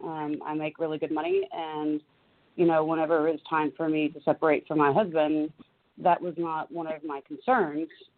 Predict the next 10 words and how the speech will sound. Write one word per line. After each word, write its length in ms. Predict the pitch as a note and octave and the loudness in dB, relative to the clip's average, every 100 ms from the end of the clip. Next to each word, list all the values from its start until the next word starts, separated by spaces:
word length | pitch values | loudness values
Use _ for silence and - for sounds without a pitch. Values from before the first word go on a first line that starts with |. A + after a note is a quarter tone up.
| _ _ - | _ _ -6
of, 260 | E3 D3+ C#3+ - | -4 -4 -6 -6
about 300 | D3+ D3 C3+ | -2 0 2
money, 380 | F#3 G#3+ D3 E3 | 2 2 -2 -6
because 400 | E3 E3 D#3+ D3+ - | -8 -6 -6 -8 -4
I 160 | D3+ C3+ | -4 -2
make 260 | D3 - | -4 -4
my 160 | C#3 C3+ | -6 -6
own 160 | C#3 C3+ | -6 -6
money, 240 | C3+ D#3+ | -6 -8
and 200 | C#3+ | -8